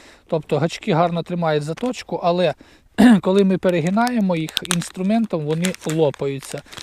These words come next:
На рибі в мене ще жодного разу він не лопнув, а при вибиранні, да, таке стається. Не так, щоб часто, але подекуди, да, це стане.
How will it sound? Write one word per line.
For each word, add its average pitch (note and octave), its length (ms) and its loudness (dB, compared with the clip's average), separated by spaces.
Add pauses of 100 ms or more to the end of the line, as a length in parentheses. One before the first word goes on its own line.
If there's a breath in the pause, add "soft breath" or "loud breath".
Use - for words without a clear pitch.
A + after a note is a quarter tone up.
(280 loud breath)
На E3+ 240 2
рибі D#3 320 2
в C3+ 80 -2
мене D#3+ 220 -2
ще - 220 -6
жодного D3+ 580 -2 (120)
разу D3 380 0
він C#3+ 160 -4
не C#3 160 -6
лопнув, A3 520 -2
а D3 180 -2
при D3+ 260 -4
вибиранні, D#3 640 0
да, C#3+ 200 -6
таке - 360 -8
стається. A3 640 -6 (720 loud breath)
Не F#3 200 0
так, G3 200 0
щоб F3+ 200 -6
часто, C4 500 -2
але F#3+ 380 0 (400)
подекуди, E3 580 -2
да, C#3 240 -6
це - 140 -10
стане. C#3 360 -10